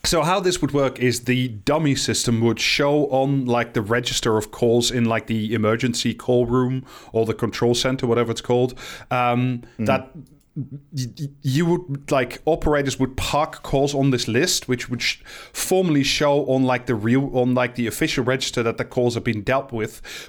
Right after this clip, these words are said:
Speaker 1: but instead they were basically parked on a separate, like, callback list, um, like, you know, "We'll get to you later" kind of list,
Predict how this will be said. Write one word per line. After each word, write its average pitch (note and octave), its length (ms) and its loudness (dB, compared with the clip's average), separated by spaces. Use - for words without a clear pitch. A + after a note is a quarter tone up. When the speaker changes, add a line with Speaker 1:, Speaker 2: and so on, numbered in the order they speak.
Speaker 1:
but B2+ 140 0
instead C#3 460 0
they B2 120 0
were A#2+ 140 2
basically B2+ 520 -2
parked C3+ 380 -2
on A#2 100 -2
a A2+ 100 0
separate, B2+ 480 -2
like, A2+ 300 -2
callback B2 600 0
list, E3+ 440 0
um, A#2+ 640 2
like, B2 400 -2
you C#3 100 0
know, B2 160 2
"We'll A#2+ 220 0
get B2+ 220 -2
to B2 120 0
you B2 140 4
later" A#2+ 340 2
kind D3 240 -2
of C#3+ 80 2
list, D#3+ 340 0